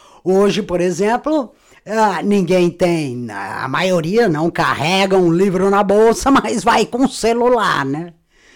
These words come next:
Então, o celular se transformou nesse amigo de todas as horas. Olha, se tiver um celular, você nunca vai se sentir só, né? Bom, mas voltando aqui.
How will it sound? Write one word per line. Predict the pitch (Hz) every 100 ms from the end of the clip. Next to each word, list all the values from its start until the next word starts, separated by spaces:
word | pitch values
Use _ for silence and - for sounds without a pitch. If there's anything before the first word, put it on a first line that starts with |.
| _ _
Então, | 135 139 175 165
o | 165
celular | 190 190 208 185 180 180
se | - 190
transformou | 208 - 190 160 185
nesse | 190 196 - 202
amigo | 196 202 175 180 165 196 190 - _ _
de | 139
todas | - 190 170 165
as | 170 143
horas. | 147 208 160 135 101 -
Olha, | 139 214 202
se | - 175
tiver | 170 165 196
um | 185
celular, | 185 180 196 165 175 _ _ _ _ _ _
você | 180 - 185
nunca | 180 180
vai | 170 175
se | -
sentir | - 202 - 196
só, | - - 170 - - _ _ _ _ _
né? | 107 131 - _ _ _ _ _ _ _ _ _ _
Bom, | 262 208 - -
mas | 175 170
voltando | 214 220 - 214 208 196
aqui. | 190 - 156 107